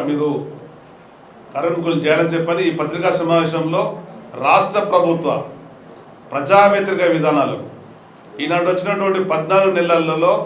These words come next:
ఆనాడు అమలుకు నోచుకున్నటువంటి హామీలను ఇచ్చి ప్రజలను దగాయిస్తున్నారు కనుక,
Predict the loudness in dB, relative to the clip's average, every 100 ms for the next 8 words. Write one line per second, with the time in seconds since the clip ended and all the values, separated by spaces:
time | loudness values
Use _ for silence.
0 | -8 -4 -2 2 2 2 0 -2 -8 -16
1 | -20 -10 -6 2 2 2 0 -2 -2 -8
2 | -16 -20 -8 -4 -2 -2 -2 0 0 0
3 | 0 0 0 2 2 2 0 0 0 -2
4 | -2 -6 -14 -18 -8 -4 -2 -2 0 2
5 | 4 2 -2 0 0 2